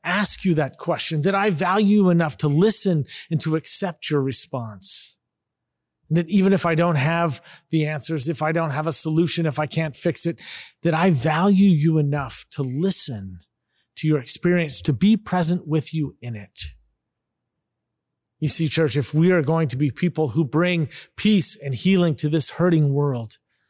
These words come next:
that we must be willing to pause, to sit, to simply bear witness to the pain,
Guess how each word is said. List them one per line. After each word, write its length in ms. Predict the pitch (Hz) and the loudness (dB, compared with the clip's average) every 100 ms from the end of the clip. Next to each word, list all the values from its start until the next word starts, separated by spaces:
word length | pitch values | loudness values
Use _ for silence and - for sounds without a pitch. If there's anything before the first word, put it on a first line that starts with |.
| _ _ _ _ _ _ - | _ _ _ _ _ _ -12
that 120 | 147 | -6
we 200 | 147 202 | 2 4
must 420 | 190 180 175 - | 4 2 0 -2
be 120 | 190 | 0
willing 400 | 160 151 151 143 | 0 0 0 -2
to 100 | - | -6
pause, 960 | 117 - - 117 95 87 - - - - _ _ _ _ _ _ _ _ _ _ _ - | -6 -4 -2 -4 -6 -4 -4 -4 -8 -16 _ _ _ _ _ _ _ _ _ _ _ -8
to 100 | 135 | -2
sit, 680 | - - 170 - - - - _ _ _ _ _ - | 0 0 -2 -4 -6 -6 -16 _ _ _ _ _ -6
to 100 | 143 | 0
simply 320 | - 170 180 | 2 4 2
bear 360 | 127 185 202 202 | 0 0 2 2
witness 600 | 160 185 175 147 - - | 2 -2 -2 -2 0 0
to 180 | 151 | -2
the 80 | 123 | -4
pain, 520 | - - 156 143 131 | -6 -8 -4 -4 -6